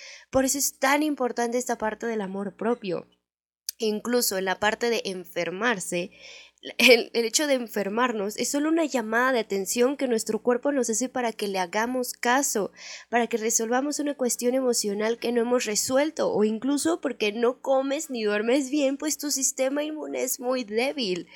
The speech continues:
Y eso es también, a veces nos desesperamos porque nos enfermamos, a veces como de, "Ay, ya me enfermé, ay, ya tengo gripa, ay, ya tengo tos", o incluso no sabemos por qué.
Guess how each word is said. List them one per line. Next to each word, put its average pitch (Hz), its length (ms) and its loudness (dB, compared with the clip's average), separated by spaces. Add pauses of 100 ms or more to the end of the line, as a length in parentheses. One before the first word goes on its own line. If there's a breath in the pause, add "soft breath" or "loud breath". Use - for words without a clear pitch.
(400 loud breath)
Y 240 140 2
eso 247 140 2
es 254 120 -8
también, 233 600 4
a 202 100 0
veces 247 260 -4
nos 311 160 -2
desesperamos 247 720 0
porque 214 300 -6
nos 202 200 -2
enfermamos, 185 640 -4
a 175 80 -4
veces 214 220 -4
como 214 180 -12
de, 185 120 -2
"Ay, 185 260 0
ya 165 120 -10
me 160 100 -6
enfermé, 160 440 -6
ay, 190 300 2
ya 170 100 -10
tengo 160 240 -6
gripa, 160 380 2
ay, 202 80 2
ya 180 100 -4
tengo 160 220 -8
tos", - 180 -12
o 180 60 -6
incluso 202 320 -2
no 214 100 2
sabemos 190 320 2
por 170 120 -8
qué. 165 120 -10